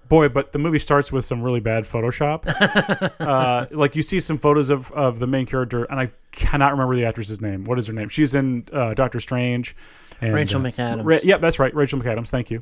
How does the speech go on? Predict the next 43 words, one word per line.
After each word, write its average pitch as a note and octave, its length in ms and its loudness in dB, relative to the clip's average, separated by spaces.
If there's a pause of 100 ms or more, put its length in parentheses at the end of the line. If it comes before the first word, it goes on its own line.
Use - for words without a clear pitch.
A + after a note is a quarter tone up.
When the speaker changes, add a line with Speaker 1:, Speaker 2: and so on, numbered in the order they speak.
Speaker 2:
Yes. - 360 -16
Speaker 1:
I E3 80 4
don't E3+ 140 -2
know D3 120 4
her D3+ 100 4
from D#3 160 -2
a C#3+ 40 2
whole C#3+ 180 0
lot C#3+ 200 2
else. D#3+ 340 -6 (480)
Um, G#2+ 420 -4 (120)
but C#3+ 200 2
yeah, C3 200 4
so C3+ 160 2
Speaker 2:
Uh, C#3+ 200 2
she's C#3+ 240 -6
been C#3+ 160 -2
in C3+ 100 -4
The B2 100 -6
Notebook C#3+ 760 -4
Speaker 1:
Uh, C#3+ 180 -6
which D#3+ 160 4
I D#3 40 4
Speaker 2:
and D3 80 6
Speaker 1:
haven't B2 140 4
Speaker 2:
Mean F3 100 0
Speaker 1:
seen. F3 160 0
Speaker 2:
Girls D3+ 500 0
Speaker 1:
I A#2+ 60 -4
haven't C3 160 0
seen D3 140 0
it. C3+ 40 -2
Speaker 2:
and, B2 580 -4 (560)
uh, A2+ 500 -2
Doctor A#2+ 360 -2
Strange B2+ 520 -2
Speaker 1:
I C#3 40 8
saw C#3+ 200 6
that. G#2+ 220 -6
Speaker 2:
and B2+ 500 -4
Time D3 200 -2
Traveler's C#3+ 500 -2
Wife. C3 680 -4